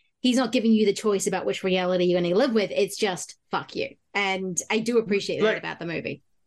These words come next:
Speaker 2: Yeah, like, it's, it's like, I know he has his Apocalypse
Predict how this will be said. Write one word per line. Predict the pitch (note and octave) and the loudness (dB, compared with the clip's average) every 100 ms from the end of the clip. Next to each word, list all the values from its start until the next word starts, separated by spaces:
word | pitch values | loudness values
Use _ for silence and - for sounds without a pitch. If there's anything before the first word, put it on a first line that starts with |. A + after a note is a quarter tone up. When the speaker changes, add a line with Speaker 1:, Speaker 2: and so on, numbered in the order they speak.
| _ _ _ _ | _ _ _ _
Speaker 2:
Yeah, | F#3+ A#3+ F#3+ | 2 4 4
like, | F3+ E3 D3 - | 2 2 -2 -2
it's, | F3+ E3+ - | -2 -2 -4
it's | F3 F3 - | -4 -4 0
like, | F#3 D#3+ - - - _ _ _ _ _ _ _ _ _ _ F3+ D3 | 2 2 -2 -16 -20 _ _ _ _ _ _ _ _ _ _ -6 0
I | F#3+ | 2
know | G#3+ A3 | 4 2
he | F3 F#3+ F3 | 2 0 2
has | F#3 E3+ D#3 | 2 0 -4
his | D3 | -2
Apocalypse | C#3 - - D3 D3 - C3+ A2+ - | -2 -4 -6 -2 -4 0 2 2 -2